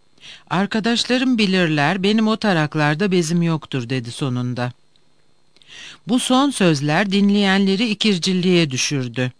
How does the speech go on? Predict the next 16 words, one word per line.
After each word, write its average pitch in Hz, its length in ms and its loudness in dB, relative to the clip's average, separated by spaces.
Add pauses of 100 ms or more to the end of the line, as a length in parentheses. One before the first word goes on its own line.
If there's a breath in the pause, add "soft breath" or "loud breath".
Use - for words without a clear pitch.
(680 loud breath)
Kimi 226 340 2
sporla 233 540 0
ilgisi 170 440 -2
olmadığından 160 920 2
soruyu 202 400 0
anlamadığını 135 800 0
düşündü. 127 640 -4 (540 loud breath)
Kimi 233 260 2
ise 175 380 0
böylesine 208 500 0
ilgisiz 190 600 -2
bir 170 60 -2
soruya 151 480 0
yanıt 196 360 0
vermek 170 400 0
istemediğini. 127 840 -2